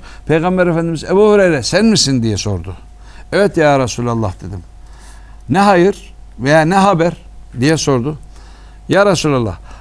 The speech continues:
aramızda otururken kalkıp gittin.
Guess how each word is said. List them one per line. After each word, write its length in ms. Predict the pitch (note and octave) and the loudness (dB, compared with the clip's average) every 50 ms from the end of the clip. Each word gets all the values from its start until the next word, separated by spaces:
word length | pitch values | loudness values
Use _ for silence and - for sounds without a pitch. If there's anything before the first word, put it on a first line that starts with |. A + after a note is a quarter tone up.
| - - - - | -20 -18 -8 -4
aramızda 500 | C#3 E3 F#3+ A3+ A#3+ A3+ G#3+ F#3+ F3 G3 | 0 2 2 4 4 4 2 2 2 2
otururken 680 | G#3 A3 A3 - G3+ G3 F#3+ F#3 E3+ - - F#3+ A3 A3+ | 2 2 2 2 0 2 2 2 0 0 -2 -2 -2 -2
kalkıp 480 | - - - E3+ E3+ - - F#3+ - - | -4 -4 -2 -2 -2 -2 -4 -10 -10 -8
gittin. 360 | - - - - F#3+ C#3 G#2 | -12 -10 -6 -4 -4 -4 -4